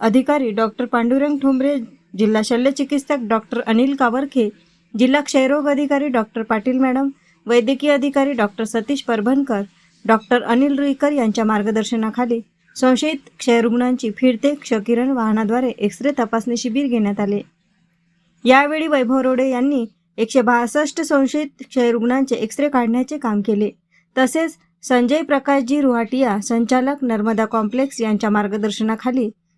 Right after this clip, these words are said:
सिद्धार्थ रुहाटिया, मॅनेजिंग डायरेक्टर शहाजी सोनोनी, नितेश एकगरे, मॅनेजर रवींद्र शर्मा, विलास राजुरवार, अकाउंटंट अनिल सोमानी, परचेस मॅनेजर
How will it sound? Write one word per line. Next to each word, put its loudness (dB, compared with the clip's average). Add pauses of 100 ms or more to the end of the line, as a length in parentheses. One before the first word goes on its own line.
सिद्धार्थ 2
रुहाटिया, 2
मॅनेजिंग 0
डायरेक्टर 0
शहाजी -2
सोनोनी, 2 (340)
नितेश 2
एकगरे, 2 (340)
मॅनेजर 2 (340)
रवींद्र 4
शर्मा, 0 (180)
विलास 0
राजुरवार, 2
अकाउंटंट 0 (960)
अनिल 2 (100)
सोमानी, 2
परचेस 0
मॅनेजर 0